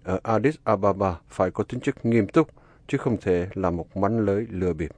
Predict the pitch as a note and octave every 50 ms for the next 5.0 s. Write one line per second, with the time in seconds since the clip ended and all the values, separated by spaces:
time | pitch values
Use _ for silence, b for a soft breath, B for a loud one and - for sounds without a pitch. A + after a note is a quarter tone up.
0 | - _ _ - _ b b b b b b b b b b b b b b b
1 | b b b - G#2 G#2 A2 G#2 G#2 G2+ F#2+ - A#2 A2 D3 F#3 E3+ - G#2+ F#2+
2 | - - - - A#2 A2 - - B2 A2+ A2 G#2+ A#2 A#2 A2+ A2 G#2 G2+ G2 G#2
3 | F#2 - G#2 G2+ G2 F#2+ F2+ E2 F#2 F2+ F2+ G#2 G2 F#2+ F2+ F2 F2+ - F#2 E2+
4 | - - - - - C3 A2+ F#2 F#2+ - - G#2 G#2+ G2+ G2+ - - A#2 A2 G2